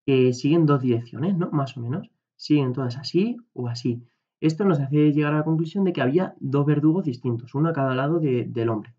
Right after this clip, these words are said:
¿vale? ¿Y con qué fue flagelado? Pues sabemos, por, por lo que conocemos de derecho romano, que los romanos utilizaban como tres tipos de, de instrumentos, ¿vale? Que vamos a comentar ahora después. Esto es,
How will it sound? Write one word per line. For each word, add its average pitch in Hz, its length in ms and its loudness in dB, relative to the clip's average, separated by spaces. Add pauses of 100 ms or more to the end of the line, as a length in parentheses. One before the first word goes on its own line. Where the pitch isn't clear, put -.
¿vale? 135 280 -10 (1200)
¿Y 160 120 8
con 147 160 4
qué 202 100 2
fue 202 180 2
flagelado? 185 640 0 (320)
Pues 131 200 0
sabemos, 202 560 2 (100)
por, 120 720 0
por 117 160 -4
lo 117 100 -2
que 110 220 -4
conocemos 160 480 0
de 165 120 2
derecho 165 340 -2
romano, 180 360 -2 (600)
que 160 140 6
los 170 380 6
romanos 175 340 0
utilizaban 151 600 -4
como 131 240 -2
tres 151 240 -4
tipos 165 260 0
de, 131 200 -2
de 117 120 -4
instrumentos, 117 540 -6 (120)
¿vale? 143 260 -4 (1800)
Que 151 140 4
vamos 135 260 0
a - 20 -2
comentar 131 320 0
ahora 117 180 2
después. 113 360 -8
Esto 156 200 0
es, 170 200 2